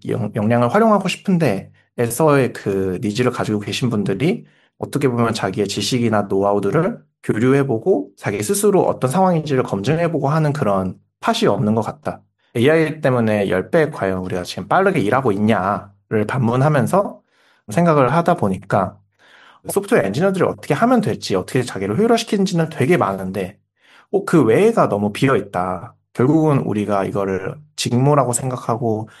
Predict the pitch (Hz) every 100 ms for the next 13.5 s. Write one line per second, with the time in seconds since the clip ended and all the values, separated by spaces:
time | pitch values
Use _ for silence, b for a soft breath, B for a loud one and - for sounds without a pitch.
0 | b b - 127 175 175 - 131 135 123
1 | 113 104 - 170 117 92 98 95 92 123
2 | 127 - 101 101 247 247 214 202 110 98
3 | 98 95 92 - _ _ _ _ - 123
4 | 110 - 117 110 98 92 - _ - 131
5 | - 135 120 - 220 190 107 101 98 101
6 | 101 - - 107 190 - - 170 131 98
7 | 90 98 95 98 B B B B B 160
8 | 160 - 127 139 156 147 - 139 131 127
9 | 214 214 - - 180 165 160 - - 127
10 | 147 143 107 107 107 104 101 95 98 98
11 | B B B _ 120 156 147 196 127 -
12 | 127 113 104 113 147 131 123 98 92 92
13 | 110 90 - 95 -